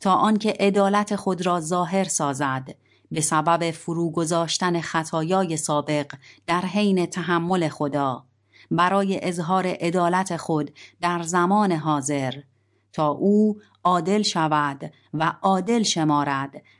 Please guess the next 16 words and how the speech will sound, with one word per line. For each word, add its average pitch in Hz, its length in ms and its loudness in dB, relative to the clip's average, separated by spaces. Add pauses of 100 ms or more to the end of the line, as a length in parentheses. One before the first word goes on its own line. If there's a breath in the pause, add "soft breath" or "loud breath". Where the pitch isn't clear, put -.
هر 226 260 0
کسی 233 460 0
را 160 160 2
که 160 140 -4
به 156 120 -2
عیسی 156 360 -2
ایمان 165 520 2
آورد. 135 680 -4 (600)
پس 156 300 -4
جای 156 380 -2
فخر 196 640 0
کجا 185 380 0
است؟ 139 600 -2 (440)
برداشته 202 720 2
شده 143 480 -4
است. 135 520 -4